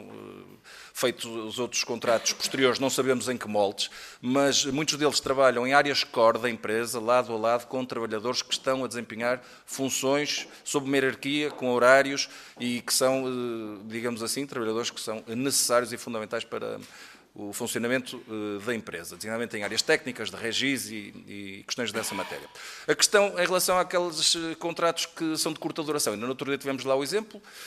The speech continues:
de, encontrei lá um amigo meu que estava a gravar uma minissérie para a R T P,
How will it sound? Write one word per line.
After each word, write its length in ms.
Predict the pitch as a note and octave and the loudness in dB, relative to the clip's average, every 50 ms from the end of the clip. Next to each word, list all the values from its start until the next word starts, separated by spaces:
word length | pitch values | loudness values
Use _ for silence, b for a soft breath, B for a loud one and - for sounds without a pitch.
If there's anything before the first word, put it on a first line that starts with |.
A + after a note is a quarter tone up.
| B B B - | B B B -10
de, 1120 | C3 B2 B2 B2 A#2+ A#2+ A#2+ A2+ G#2+ G#2 F#2+ - - - - - - B2 G#2+ A2 - A#2 | -6 -4 -2 -2 -2 -2 -2 -4 -6 -10 -14 -18 -20 -20 -20 -20 -18 -18 -16 -14 -10 -8
encontrei 400 | B2 B2 - C3+ B2 A#2+ B2 B2 | -8 -4 -2 -4 -2 0 0 4
lá 140 | B2 B2 B2 | 6 6 6
um 120 | B2+ C3 | 6 6
amigo 240 | C3 C3 C3+ B2+ A#2+ | 2 2 0 -2 0
meu 140 | C#3 C#3 B2+ | 0 0 0
que 80 | - | 0
estava 200 | - - B2+ B2 | 2 2 2 2
a 20 | C3 | 2
gravar 600 | B2 C3 C3 A#2 D3 C3 A#2+ - - - - - - | 2 2 0 4 4 4 2 2 -2 -18 -20 -16 -10
uma 200 | D#3+ D#3+ E3+ E3 | -6 -2 -2 0
minissérie 680 | E3 D#3+ D#3+ D#3+ D#3+ D3 C#3+ - F3 D3+ C3 A2+ G#2 | 0 0 0 0 0 0 0 2 2 2 2 2 -2
para 180 | - - A2+ A#2+ | -6 -4 -2 0
a 40 | B2 | 0
R 100 | C3+ C3 | 0 -2
T 160 | - - E3+ | -2 -6 -6
P, 340 | E3+ - G3 G3 G#3 G#3+ G#3 | -4 0 2 2 2 2 -2